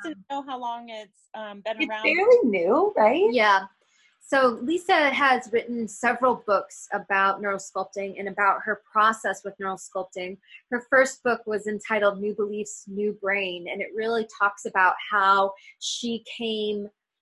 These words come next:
Speaker 2: um, to the ideas of neurosculpting and how she created it to serve herself and her needs, um, as she was suffering from seizures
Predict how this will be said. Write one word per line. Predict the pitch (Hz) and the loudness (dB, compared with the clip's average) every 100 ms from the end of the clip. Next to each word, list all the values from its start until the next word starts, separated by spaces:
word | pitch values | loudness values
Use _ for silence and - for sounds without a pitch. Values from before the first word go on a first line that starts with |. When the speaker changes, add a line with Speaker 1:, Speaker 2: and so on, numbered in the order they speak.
| _ | _
Speaker 2:
um, | 208 196 190 185 180 - | 2 4 2 -2 -10 -12
to | - 254 240 220 185 - 175 | -4 -2 0 0 0 -6 -10
the | 208 | -2
ideas | 196 196 214 202 196 | 0 0 0 0 0
of | 196 | -6
neurosculpting | 190 185 180 - 175 - 175 175 175 | -6 -6 -8 -8 -8 -6 -6 -4 -6
and | 196 | -6
how | 220 | -6
she | 220 285 | -6 -8
created | - 240 220 202 240 262 | -10 -8 -4 -2 -2 -2
it | 175 - - _ _ | -2 -4 -10 _ _
to | - 240 220 - | -8 -6 -6 -10
serve | - - 233 240 262 - | -16 -4 0 2 0 0
herself | 226 202 - 220 220 - | -4 -4 -2 0 0 -2
and | - 202 | -10 -10
her | 214 208 | -8 -8
needs, | 190 220 180 156 - - _ _ - | -6 -6 -6 -10 -18 -20 _ _ -6
um, | 202 190 185 208 | -4 -4 -4 -6
as | 208 - | -6 -8
she | 220 | -8
was | 196 185 | -6 -8
suffering | - 202 - 214 214 196 - | -6 -8 -6 -6 -6 -8 -8
from | 190 185 | -6 -6
seizures | 165 - 202 196 285 339 - | -10 -14 -10 -4 -2 -2 -8